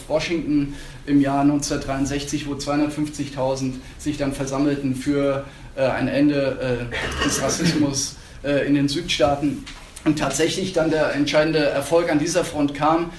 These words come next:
dass nämlich die, äh, Bundesregierung, ähm, dann die, äh, die Bürgerrechtsgesetze, äh, neunzehnhundertvierundsechzig und fünfundsechzig eingeführt hat und die formale Rassentrennung, äh, per-, äh, aufgehoben hat im Prinzip,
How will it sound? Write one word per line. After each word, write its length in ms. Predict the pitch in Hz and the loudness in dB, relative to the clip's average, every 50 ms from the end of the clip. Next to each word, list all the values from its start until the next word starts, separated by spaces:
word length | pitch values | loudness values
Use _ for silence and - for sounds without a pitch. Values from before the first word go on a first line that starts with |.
| - - - - | -16 -14 -8 -4
dass 300 | 147 147 143 - - - | -2 -2 -2 -2 0 2
nämlich 320 | 156 147 151 147 - - | 4 4 4 4 2 0
die, 200 | 151 143 139 139 | 0 0 0 0
äh, 160 | - 127 127 123 131 | 0 0 -4 -2 0
Bundesregierung, 1500 | 151 160 156 147 147 - - - - - - - - - - - - 165 147 131 156 170 151 156 160 151 151 147 131 - 117 | 0 2 2 2 0 -2 -6 -8 -14 -18 -18 -18 -18 -16 -12 -6 -4 -2 0 2 2 4 4 4 4 4 4 2 2 0 0
ähm, 440 | 131 127 127 131 131 127 123 120 - - - - - - - - - - - - | 0 2 4 4 4 2 2 0 -4 -8 -10 -8 -8 -8 -10 -12 -12 -14 -4 0
dann 260 | 156 151 147 147 139 | 2 4 6 6 4
die, 300 | 127 135 135 139 139 135 | 4 4 4 4 4 4
äh, 320 | 135 135 131 131 127 127 123 123 123 - - - - - - - - - - | 2 0 2 2 2 0 0 -2 -4 -10 -14 -18 -18 -18 -18 -18 -14 -6 -4
die 120 | 151 143 | -2 0
Bürgerrechtsgesetze, 1200 | 135 147 170 170 175 160 135 143 139 - - - 160 147 139 143 139 139 - - 151 143 139 123 - | 2 4 4 4 4 4 2 2 -2 -2 -4 -2 -2 0 0 0 -2 -2 -2 -2 0 0 0 0 0
äh, 500 | 139 131 131 131 127 127 123 - - 131 | -2 -2 -2 0 -2 -2 -4 -6 -6 -6
neunzehnhundertvierundsechzig 920 | 135 131 135 135 - 151 143 - 151 160 147 143 147 147 147 - - 147 139 | -4 -4 -4 -2 -2 -2 -2 0 2 2 2 2 2 -2 -4 -6 -6 -4 -4
und 80 | 135 | -2
fünfundsechzig 840 | 131 143 156 156 151 143 131 147 139 139 - - - 143 131 135 - | -2 0 2 2 2 2 2 0 -2 -2 -4 -4 -4 -4 -4 -4 -2
eingeführt 400 | 131 143 147 143 143 151 151 143 | -2 0 0 -2 -2 -4 -4 -2
hat 120 | 139 131 | -2 -2
und 40 | 139 | -2
die 80 | 135 | -4
formale 580 | 131 - 156 139 135 135 143 160 170 175 151 135 | -4 -4 -2 -2 0 2 4 4 4 2 2 0
Rassentrennung, 840 | 143 147 147 - - 151 - - 151 147 143 143 143 143 139 139 - - - - - - 165 | 0 -2 -2 -2 -2 -2 -4 -2 0 2 2 2 2 2 0 -2 -4 -8 -14 -16 -14 -6 -2
äh, 100 | 147 139 | 0 0
per-, 340 | 127 123 151 143 139 127 - | 0 0 -2 -2 -2 -2 -2
äh, 40 | 120 | -4
aufgehoben 720 | 123 - - 170 170 170 - 165 139 120 120 123 120 113 | -2 0 0 0 0 0 0 -2 -2 -2 -2 -4 -6 -6
hat 80 | 104 - - - - - | -8 -10 -12 -16 -12 -8
im 100 | 131 123 | -8 -8
Prinzip, 580 | - - 123 113 - - - 139 143 139 - | -6 -6 -8 -6 -6 -4 -2 -2 -2 -4 -6